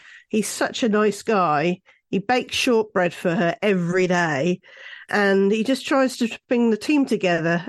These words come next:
and start to see the difference as well. I'm through the first series. I'm now in the second series, but I know the third series is out now or about to come out now. So, yeah, one to watch, Ted Lasso.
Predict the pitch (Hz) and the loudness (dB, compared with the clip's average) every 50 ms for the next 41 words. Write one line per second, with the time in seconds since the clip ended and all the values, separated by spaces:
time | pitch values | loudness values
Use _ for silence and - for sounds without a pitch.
0 | - - 190 185 190 190 190 190 180 - 262 247 170 185 - - - 220 208 202 | -2 0 2 2 2 2 2 0 0 0 0 0 0 -2 -4 -2 0 2 2 2
1 | 185 - 202 190 - - 202 170 170 - 190 185 175 180 190 190 180 175 170 175 | 2 2 -2 -2 -2 -2 -2 -2 -2 -2 -4 -4 -2 0 0 2 2 2 0 -2
2 | - - - - - - - - - - - - - - - 233 240 240 240 233 | -6 -12 -16 -16 -14 -14 -14 -14 -14 -16 -18 -14 -6 -2 0 2 2 2 2 2
3 | 233 233 240 - - - - 285 302 262 233 - - 285 269 269 - - 294 269 | 2 0 0 0 -2 -2 0 2 2 0 0 0 0 0 0 0 0 0 2 4
4 | 269 269 262 262 262 262 240 - - - - 214 214 214 220 220 220 214 214 208 | 4 4 4 4 2 2 0 -2 -4 -2 0 2 2 2 4 4 4 2 2 0
5 | - - 226 208 - 226 208 - - 208 202 202 202 - 165 190 208 208 208 202 | 0 -2 -2 0 0 -2 0 2 2 2 2 2 0 0 0 2 2 2 2 2
6 | 190 190 - - 202 196 185 - - - 185 175 175 175 165 175 170 160 - - | 2 0 0 0 2 2 0 0 -2 0 0 2 2 2 0 0 -2 -2 -4 -4
7 | - 185 185 170 - - 170 180 185 180 175 170 165 165 165 - - 185 151 - | -2 0 0 0 0 0 0 2 2 2 2 2 0 0 0 -2 -2 -2 -2 -4
8 | - - - 190 175 170 160 156 - 160 160 160 160 156 160 160 - - - - | -8 -6 -4 -2 0 0 0 0 0 0 -2 -2 -2 -2 -4 -8 -8 -12 -6 -4
9 | 190 180 180 180 175 175 - - - - _ _ - 190 180 185 180 165 165 165 | 0 0 2 2 2 0 0 -4 -8 -16 _ _ -10 -4 -2 -2 0 0 0 0
10 | 185 185 185 - - 180 165 165 156 151 - - - - - 180 147 - 147 127 | 0 0 0 0 -2 -2 0 0 0 -2 -4 -8 -10 -6 -6 -6 -4 -4 -4 -6
11 | - - - - | -6 -6 -6 -8